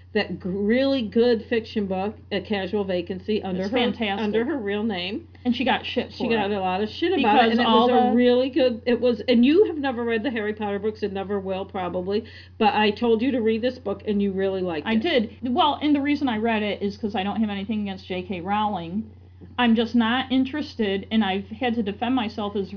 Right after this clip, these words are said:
Speaker 1: Which
Speaker 2: as
Speaker 1: I don't
Speaker 2: recently,
Speaker 1: really know why, because
Speaker 2: as
Speaker 1: it's
Speaker 2: recently as a week or so
Speaker 1: I
Speaker 2: ago,
Speaker 1: know.
Speaker 2: a friend of mine on Facebook, who's a good writer and a, and a smart guy, because people keep insisting I have to read them.
Speaker 1: Which
Speaker 2: And my feeling is they're, that type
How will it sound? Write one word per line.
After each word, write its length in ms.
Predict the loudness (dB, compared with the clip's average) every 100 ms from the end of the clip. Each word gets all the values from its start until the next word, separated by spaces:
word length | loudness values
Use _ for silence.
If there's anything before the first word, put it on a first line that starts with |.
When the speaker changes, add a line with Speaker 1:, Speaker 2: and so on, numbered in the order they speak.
| -14 -2
Speaker 1:
Which 200 | 2 2
Speaker 2:
as 80 |
Speaker 1:
I 60 | 2
don't 60 | 2
Speaker 2:
recently, 260 | 2 2 2 2
Speaker 1:
really 60 | 2
know 100 | 2
why, 280 | 0 -2
because 220 | -2 -4 -4
Speaker 2:
as 60 |
Speaker 1:
it's 80 | -2
Speaker 2:
recently 540 | -2 -2 -4 -2 0 0
as 240 | -2 -6
a 60 | -2
week 180 | -2 -2
or 100 | -8
so 180 | -4 0
Speaker 1:
I 80 | 2
Speaker 2:
ago, 180 | 4
Speaker 1:
know. 180 | 4 2 -2 -6
Speaker 2:
a 100 | -4
friend 240 | 0 2
of 80 | 2
mine 180 | 0 -4
on 120 | -6
Facebook, 500 | -2 -2 -2 -6 -6
who's 220 | -2 -4
a 40 | -2
good 200 | -2 0
writer 420 | -2 0 -2 -4
and 160 | -6 -8
a, 280 | -8 -12 -12
and 160 | -6 -6
a 40 |
smart 320 | -4 -4 -4 -4
guy, 340 | -4 -4 -6 -10 -20 -20 -20 -20 -20 -18 -6
because 300 | -2 0 0
people 260 | 2 0 0
keep 220 | 0 2
insisting 480 | 0 0 -4 0 0
I 100 | 0 -8 -4
have 260 | -2 -2 -6
to 120 | -4
read 240 | 0 0 -2
them. 220 | -6 -6
Speaker 1:
Which 100 | -2
Speaker 2:
And 100 | 4
my 160 | 4 4
feeling 380 | 0 -2 0 0
is 260 | -2 -6 -4
they're, 280 | 0 0 0 -6 -20 -20 -18 -16 -6
that 360 | 0 2 2 0
type 380 | -2 0 0